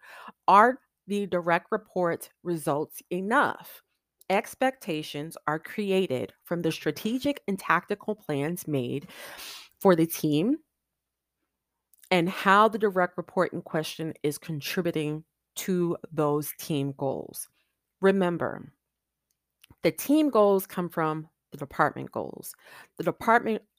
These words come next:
goals come from the enterprise goals.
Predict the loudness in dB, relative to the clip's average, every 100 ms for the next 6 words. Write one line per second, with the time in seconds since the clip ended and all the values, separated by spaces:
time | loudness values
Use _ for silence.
0 | 0 2 2 0 -4 -2 -2 -2 -6 -8
1 | _ _ _ _ _ -20 _ _ _ _
2 | _ _ -14 -10 -4 -2 -2 -4 -4 -2
3 | -2 -4 -4 -2 -2 -6 -10 -10 -14 -18